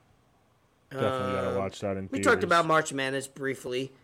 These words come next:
Speaker 2: I don't wanna get
Speaker 1: Yeah.
Speaker 2: into sports if we just talked about movies,
Speaker 1: Plus,
Speaker 2: but
Speaker 1: we, we got, we got another few weeks of that anyway, so we can
Speaker 2: Yeah, of course. We'll, we'll probably have a more, um, conversation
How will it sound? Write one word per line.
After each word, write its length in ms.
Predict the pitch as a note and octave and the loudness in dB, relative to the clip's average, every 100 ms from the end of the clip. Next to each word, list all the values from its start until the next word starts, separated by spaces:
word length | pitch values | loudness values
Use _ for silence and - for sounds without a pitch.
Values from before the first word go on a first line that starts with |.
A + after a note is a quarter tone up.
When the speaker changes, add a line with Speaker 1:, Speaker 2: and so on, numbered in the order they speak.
| _ _ _ _ _ _ _ _ _ _ - | _ _ _ _ _ _ _ _ _ _ -10
Speaker 2:
I 60 | |
don't 120 | B2+ B2 | -6 -4
wanna 160 | B2 | -4
get 140 | A#2+ B2 | -2 -2
Speaker 1:
Yeah. 60 | |
Speaker 2:
into 140 | A#2 A#2 | -4 -8
sports 380 | - C3 A#2+ | -6 -4 -6
if 140 | A#2+ A2 | -8 -12
we 100 | A2 | -14
just 180 | A2+ - | -8 -8
talked 220 | A2+ - | -8 -14
about 180 | A2 A2 | -16 -8
movies, 300 | C#3+ C#3+ D3 | -6 -2 2
Speaker 1:
Plus, 180 | E3 | 4
Speaker 2:
but 80 | D3 | 4
Speaker 1:
we, 100 | E3 | 0
we 220 | D#3 D3 E3 | -2 -2 2
got, 320 | E3 C#3 A#2+ | 6 6 4
we 100 | D3+ | 2
got 160 | D#3+ C#3+ | 4 4
another 320 | C3 A#2+ A2+ | 2 -2 -4
few 320 | - - G#2 | -8 -10 -8
weeks 280 | G2 F#2+ - | -8 -10 -10
of 100 | F2+ | -6
that 220 | F#2+ F#2 | -4 -4
anyway, 440 | F2+ F2+ F2 F2 F2 | -4 -8 -8 -8 -10
so 300 | - F#2 F2 F2 F#2 | -12 -10 -10 -10 -12
we 80 | G2+ | -4
can 100 | G3+ | 4
Speaker 2:
Yeah, 260 | G3 C3 | 6 6
of 120 | C3 - | 2 2
course. 300 | D#3+ A2 C#3 | 0 0 4
We'll, 260 | D#3+ D#3 | 6 6
we'll 160 | D#3+ F3+ | 6 4
probably 380 | F#3 F3+ E3 E3 | 6 6 6 6
have 180 | E3+ | 4
a 80 | D#3+ | 2
more, 480 | D#3 D#3 D3+ C#3+ C#3+ - | 2 4 4 4 0 -4
um, 600 | C3+ B2+ B2+ A#2 G#2+ F#2 _ _ _ _ _ _ | -4 -2 -2 -6 -10 -18 _ _ _ _ _ _
conversation 960 | - E3+ C3 B2 A2+ B2 - C3+ B2 | -10 -6 -4 -2 0 0 -2 -4 -4